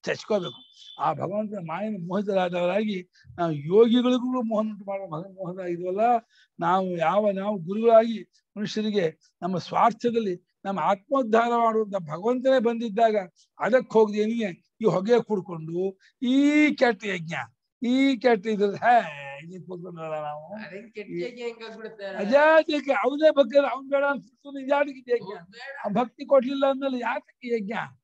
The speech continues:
Speaker 1: ಆ ಯಜ್ಞ ಪತ್ನಿ, ಪತ್ನಿಯರು ನೋಡು, ವಿಪ್ರ ಪತ್ನಿಯರಲ್ಲ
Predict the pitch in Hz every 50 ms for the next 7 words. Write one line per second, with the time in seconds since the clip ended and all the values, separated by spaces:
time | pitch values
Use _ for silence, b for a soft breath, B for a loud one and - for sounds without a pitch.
0 | _ _ - 262 226 170 - _ _ _ _ _ - 220 214 196 254 240 247 202
1 | 196 240 214 175 202 269 220 - - 262 240 247 254 254 262 262 254 - _ _
2 | _ - 208 196 - 240 233 233 240 220 240 240 240 233 240 247